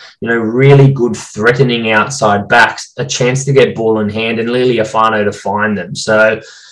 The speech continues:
I, I think that's the big thing for me, is they really just need to stabilise this forward pack and improve that set piece to give these backs the chance to,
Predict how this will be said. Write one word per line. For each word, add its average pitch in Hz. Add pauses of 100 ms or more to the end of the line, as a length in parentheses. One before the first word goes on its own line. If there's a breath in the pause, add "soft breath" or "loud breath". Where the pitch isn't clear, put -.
(240 loud breath)
I, 139
I -
think 151
that's 139
the 139
big 123
thing 123
for 123
me, 120
is 110
they 123
really 127
just 127
need 117
to 104
stabilise 120
this 107
forward 107
pack 107
and 107
improve 104
that -
set -
piece 101
to 107
give 107
these 101
backs -
the 104
chance 95
to, -